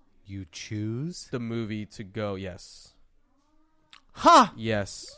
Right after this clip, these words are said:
Speaker 3: Well,
Speaker 1: So this is like, this is
Speaker 2: It's,
Speaker 1: literally like
Speaker 2: there's, like, an
Speaker 1: Mass Effect.
Speaker 2: interaction. Kind of.
Speaker 1: Oh
Speaker 3: can
Speaker 1: my
Speaker 3: you, can you
Speaker 1: gosh.
Speaker 3: watch it multiple times and get to that scene and then
Speaker 2: You can
Speaker 3: sh-
Speaker 2: try to get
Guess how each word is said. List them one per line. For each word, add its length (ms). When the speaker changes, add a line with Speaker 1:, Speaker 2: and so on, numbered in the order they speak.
Speaker 3:
Well, 340
Speaker 1:
So 60
this 200
is 180
like, 360
this 220
is 100
Speaker 2:
It's, 180
Speaker 1:
literally 420
like 200
Speaker 2:
there's, 200
like, 120
an 60
Speaker 1:
Mass 240
Effect. 80
Speaker 2:
interaction. 600
Kind 360
of. 260
Speaker 1:
Oh 140
Speaker 3:
can 120
Speaker 1:
my 60
Speaker 3:
you, 160
can 240
you 80
Speaker 1:
gosh. 60
Speaker 3:
watch 220
it 80
multiple 400
times 320
and 140
get 160
to 100
that 220
scene 420
and 240
then 140
Speaker 2:
You 60
can 140
Speaker 3:
sh- 140
Speaker 2:
try 340
to 280
get 200